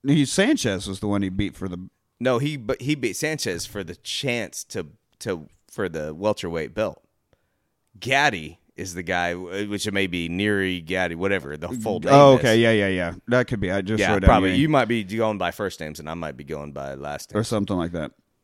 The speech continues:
Speaker 2: Yeah.
Speaker 1: Yeah. Uh, anyway, so, but, so we meet this guy, and of course he's an asshole here so that we hate him, you know. But you can't just throw that in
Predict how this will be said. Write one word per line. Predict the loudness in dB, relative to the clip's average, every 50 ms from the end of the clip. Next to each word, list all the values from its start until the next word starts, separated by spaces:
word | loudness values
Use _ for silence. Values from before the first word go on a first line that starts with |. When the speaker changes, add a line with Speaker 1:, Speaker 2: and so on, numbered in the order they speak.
| _ _ -6
Speaker 2:
Yeah. | -2 0
Speaker 1:
Yeah. | 0 0 0 -2 -4 -2
Uh, | 0 4
anyway, | 6 6 6 6 4 0 -6 -6
so, | 0 4 4 6 6 4 2
but, | 0 0 2 2 2 0 _ _ _ _
so | -2 2 4 6 6 6 4 0 -4 0
we | 2 4 4
meet | 4 2 0 0
this | -2 -4 -2
guy, | 2 4 6 6 6
and | 6 4
of | 2 2
course | 2 2 2 2
he's | 0 0 0 0
an | 0
asshole | 0 0 0 -2 -2 -2 -2
here | 2 2 2 2
so | 2 0 0 0
that | 0 0
we | 0 0 0
hate | 0 0 2 2 2
him, | 0 -2 -4 -4 -4 -4
you | -2 -2
know. | 0 0 -2 -4 -6 _ _ _ _ _ _ _ _ _ _ _
But | 2 4 6 6 4 4 2 -4 _ _
you | -6 -4 0
can't | 2 2 2 4
just | 4 2 2 0 -4 _ _ -2
throw | 4 6 6 8 8
that | 8 8 8 8
in | 8 8 8 8 8 6 4 0 -2